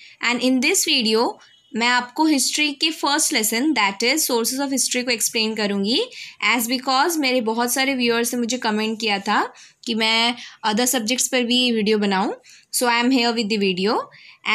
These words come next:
and if you like my this video, please like and subscribe my channel। So let's start with the lesson now। This is the first lesson, that is sources of history। सोर्सेज का मतलब होता है ना,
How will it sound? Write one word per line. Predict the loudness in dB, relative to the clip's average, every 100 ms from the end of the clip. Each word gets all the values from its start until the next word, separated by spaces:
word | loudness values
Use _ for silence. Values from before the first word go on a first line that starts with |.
| 0
and | 0
if | -2 -2
you | 0
like | 2 0
my | 0 0
this | 0 0 0
video, | 0 2 0 0
please | -2 0
like | 0 0
and | -2 0
subscribe | 0 0 -2
my | -2 -4
channel। | -4 -4 -6 -10 -12 _ _ _ _ _
So | -2
let's | -2 -2 -2
start | 2 2 0 -6 _ -20 _
with | -4 0
the | 0
lesson | 2 0 0 2 2
now। | 0 -2 -10 _ _ _
This | -12 -6
is | -4
the | 0
first | 0 0
lesson, | 0 0 0 2
that | 0 0 0
is | 0 0
sources | 0 0 0 -2
of | 0
history। | 0 0 -6 -10 -10 _ -20 _
सोर्सेज | -2 0 2 0 0
का | 0
मतलब | 0 0 0 0
होता | 0 0
है | 0
ना, | 2 2 2 0